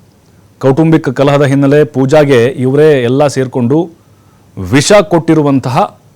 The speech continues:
ಅನುಮಾನಗಳಿದಾವೆ. ಚಿಕಿತ್ಸೆ ಫಲಕಾರಿಯಾಗದೆ ಶಿವಮೊಗ್ಗದ ಖಾಸಗಿ ಆಸ್ಪತ್ರೆಯಲ್ಲಿ ಪೂಜಾ ಸಾವನ್ನಪ್ಪಿದ್ದಾರೆ. ಎನ್ ಆರ್ ಪುರ ಪೊಲೀಸ್ ಠಾಣೆಯಲ್ಲಿ ಪ್ರಕರಣ ಕೂಡ ದಾಖಲಾಗಿದೆ. ಈಗ ಪೊಲೀಸರು ಪೂಜಾ ಪತಿ ಶರತ್ ಹಾಗೆ ಮಾವ ಸುಧಾಕರ್ನನ್ನ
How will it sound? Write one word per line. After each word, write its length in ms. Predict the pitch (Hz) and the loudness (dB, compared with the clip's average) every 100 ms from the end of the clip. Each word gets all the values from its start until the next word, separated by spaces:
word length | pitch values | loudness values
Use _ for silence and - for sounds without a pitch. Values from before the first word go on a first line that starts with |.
| 120 | -4
ಅನುಮಾನಗಳಿದಾವೆ. 1000 | 143 156 131 123 170 110 101 - - - _ _ _ _ _ - | -2 0 0 0 0 0 -4 -8 -20 -20 _ _ _ _ _ -6
ಚಿಕಿತ್ಸೆ 360 | 120 143 156 | -2 0 0
ಫಲಕಾರಿಯಾಗದೆ 1000 | 127 135 143 143 147 151 143 139 139 127 | 2 0 2 2 4 4 2 2 2 2
ಶಿವಮೊಗ್ಗದ 460 | 107 131 135 131 131 | 0 -2 0 2 0
ಖಾಸಗಿ 360 | 127 123 135 | 0 -4 -2
ಆಸ್ಪತ್ರೆಯಲ್ಲಿ 840 | 143 127 - 123 127 123 127 123 113 _ _ _ - | -2 -2 -6 -6 -2 -2 0 -2 -6 _ _ _ -10
ಪೂಜಾ 240 | 110 131 | -4 -2
ಸಾವನ್ನಪ್ಪಿದ್ದಾರೆ. 840 | 123 120 123 123 135 127 127 131 _ _ _ _ - | 0 0 0 -2 -2 -2 -2 -6 _ _ _ _ -12
ಎನ್ 140 | 101 | -2
ಆರ್ 160 | 127 120 | -2 0
ಪುರ 120 | 123 127 | 0 2
ಪೊಲೀಸ್ 340 | 123 123 123 123 | 0 -2 -4 -2
ಠಾಣೆಯಲ್ಲಿ 440 | 131 131 123 123 | -2 -2 -2 -2
ಪ್ರಕರಣ 460 | 117 131 131 147 123 | -4 -6 -4 -4 -4
ಕೂಡ 260 | 107 117 | -6 -4
ದಾಖಲಾಗಿದೆ. 680 | 110 113 120 131 127 123 131 - _ _ _ _ _ _ - | -2 -2 -2 -2 -2 -2 -8 -12 _ _ _ _ _ _ -6
ಈಗ 140 | 110 | 0
ಪೊಲೀಸರು 800 | 131 123 117 139 165 151 120 104 | 2 2 0 0 2 0 -4 -6
ಪೂಜಾ 420 | 95 127 123 139 | -4 -4 0 -2
ಪತಿ 280 | 131 120 120 | -2 -4 -6
ಶರತ್ 320 | 107 123 139 | -6 -6 -6
ಹಾಗೆ 460 | 120 120 123 117 - _ _ _ - | -4 -2 -2 -2 -6 _ _ _ -2
ಮಾವ 340 | 120 156 160 | 2 2 2
ಸುಧಾಕರ್ನನ್ನ 720 | 123 127 127 135 127 123 120 | 0 -2 -2 -2 -2 -2 -2